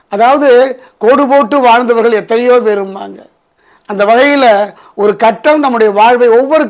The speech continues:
காலகட்டங்க, ஒரு பிறப்பிலிருந்து இறப்பு வரை ஒவ்வொரு காலகட்டம் தான் நம்மளை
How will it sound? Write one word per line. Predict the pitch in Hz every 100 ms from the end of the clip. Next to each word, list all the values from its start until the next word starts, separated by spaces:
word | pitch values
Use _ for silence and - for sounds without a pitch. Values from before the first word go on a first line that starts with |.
| 247
காலகட்டங்க, | 240 240 214 170 180 170 151 _ _ _ _ _ _ _
ஒரு | 180 180 175 170
பிறப்பிலிருந்து | 233 247 285 247 233 262 277
இறப்பு | 240 240 247 240
வரை | 262 285
ஒவ்வொரு | 240 226 208 220
காலகட்டம் | 254 277 254 226 233
தான் | 254
நம்மளை | 247 208